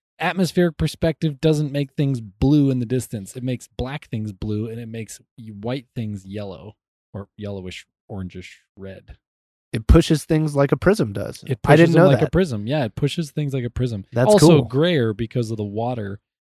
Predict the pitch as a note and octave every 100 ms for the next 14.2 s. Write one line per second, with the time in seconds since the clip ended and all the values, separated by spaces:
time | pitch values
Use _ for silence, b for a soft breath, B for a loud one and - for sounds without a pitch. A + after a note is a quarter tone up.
0 | - C#3+ D3+ E3+ F3 D#3 B2+ - C#3 A2+
1 | F#3+ G3+ - - _ - A2 - B2+ A#2
2 | G#2+ G2+ F#2+ _ _ _ B2+ D3 F3 F#3
3 | E3 C#3 E3+ C#3 C3+ E3 - C3 A#2+ A#2
4 | B2 C3+ D3+ - C#3 A#2+ G#2+ - B2+ G#2
5 | F#2+ G#2 G2+ A#2 A2+ G2+ G#2 A2+ - C#3+
6 | C#3+ A2+ G2+ G#2 F#2 _ - G#2+ G#2+ G#2
7 | A#2 B2+ G#2+ G2 G#2 G2+ G2+ F#2+ E2+ G2
8 | - - F2+ G#2 B2 B2+ A#2+ - _ C#3
9 | C#3+ - B2+ - - D#3 B2+ A2 _ D3
10 | C3 A#2 G2 G#2 G2+ D2 - - A#2 -
11 | A2+ - B2+ B2+ C3+ A#2+ C3+ G#2 - G#2+
12 | G2 G#2 G#2 G2 G2 F2 G2 F2+ - G#2
13 | G#2 B2+ A2+ A2 - F#2+ _ G2+ F#2 G2+
14 | F#2 G2